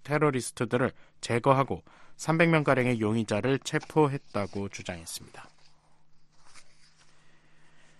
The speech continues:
가자지구에 대한 이스라엘의 인도주의 지원 제한은 전쟁 범죄에 해당될 수 있다고 유엔 인권 최고 대표가 경고했습니다.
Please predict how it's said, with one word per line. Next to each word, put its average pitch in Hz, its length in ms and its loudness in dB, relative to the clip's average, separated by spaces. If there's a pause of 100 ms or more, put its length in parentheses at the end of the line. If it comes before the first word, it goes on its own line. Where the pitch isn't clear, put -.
(340)
가자지구에 156 640 6
대한 160 240 8
이스라엘의 151 560 6
인도주의 147 440 4
지원 143 360 2
제한은 147 580 2
전쟁 143 500 2
범죄에 131 460 2
해당될 139 480 0
수 - 180 -4
있다고 110 540 -2
유엔 117 300 2
인권 117 380 0
최고 127 320 -2
대표가 107 500 0
경고했습니다. 101 880 -6